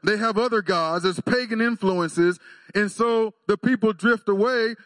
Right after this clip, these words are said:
And so now you have kids growing up in this environment and in this culture that doesn't make it clear that relationship dynamic with God.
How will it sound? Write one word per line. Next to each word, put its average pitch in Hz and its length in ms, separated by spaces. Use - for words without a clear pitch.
And 196 140
so 220 160
now 226 180
you 262 220
have 220 240
kids 247 340
growing 208 460
up 240 280
in 208 220
this 196 220
environment 180 840
and 185 160
in 180 80
this 175 160
culture 202 600
that 190 200
doesn't 196 400
make 190 280
it 175 140
clear 160 800
that 180 180
relationship 175 960
dynamic 165 640
with 147 160
God. 151 380